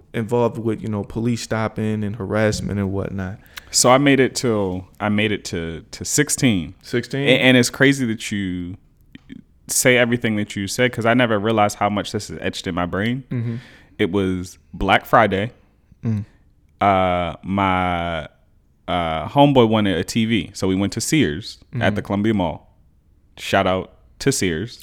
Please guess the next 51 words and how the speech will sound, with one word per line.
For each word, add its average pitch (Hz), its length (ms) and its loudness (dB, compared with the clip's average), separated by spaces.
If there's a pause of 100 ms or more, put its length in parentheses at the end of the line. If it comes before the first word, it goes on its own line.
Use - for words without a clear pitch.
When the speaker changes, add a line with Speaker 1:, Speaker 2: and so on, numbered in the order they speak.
Speaker 1:
All 110 100 -8
right. 104 60 -4
Speaker 2:
Fuck 120 120 2
Speaker 1:
Is 117 80 0
that, 120 160 6
Speaker 2:
you 95 40 -2
Speaker 1:
is 107 100 2
that 123 100 4
Speaker 2:
because - 60 4
Speaker 1:
joint 127 100 4
Speaker 2:
you're 123 40 4
Speaker 1:
still 127 240 4
Speaker 2:
closed. 143 340 2
Speaker 1:
alive? - 0 - (220)
Speaker 2:
It - 80 4
Speaker 1:
I 131 40 10
was - 80 8
gonna 151 100 10
Speaker 2:
is 139 80 6
Speaker 1:
say, - 80 8
Speaker 2:
not. - 180 8
Speaker 1:
I - 40 6
was 156 100 6
gonna 160 80 6
say, 160 100 4
R 156 220 8
I - 20 4
P 170 220 0
Sears. 113 440 -2 (480)
Speaker 2:
My 98 220 -4
point 127 340 -2
exactly. 123 600 -8 (600)
Speaker 1:
Yeah. 110 60 -2
Speaker 2:
Uh, 95 440 0 (440)
but 113 180 4
I 101 120 10
remember, 123 580 6
you 160 120 4
know, 120 100 6
Black 98 200 2
Friday's 113 300 4
packed. 90 320 0
I 92 60 2
remember 101 640 0
a 92 80 -4
security 143 580 0
guard 80 460 -2
coming 110 320 -2
over 101 180 0
to - 160 -4
us - 500 -10